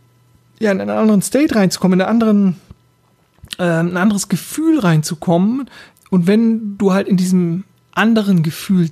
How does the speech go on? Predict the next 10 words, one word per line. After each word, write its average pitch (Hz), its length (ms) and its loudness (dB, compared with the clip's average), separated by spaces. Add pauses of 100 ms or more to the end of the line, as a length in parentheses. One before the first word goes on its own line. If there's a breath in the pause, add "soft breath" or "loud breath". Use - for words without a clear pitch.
(120)
drin 214 400 2
bist, - 480 -8 (800 soft breath)
eröffnen 202 560 -2
sich 175 260 -8
ganz 226 320 0
andere 185 440 0
Lösungsmöglichkeiten, 185 1160 0
ganz 165 160 -2
andere 156 300 -4
Handlungsmöglichkeiten 175 1300 0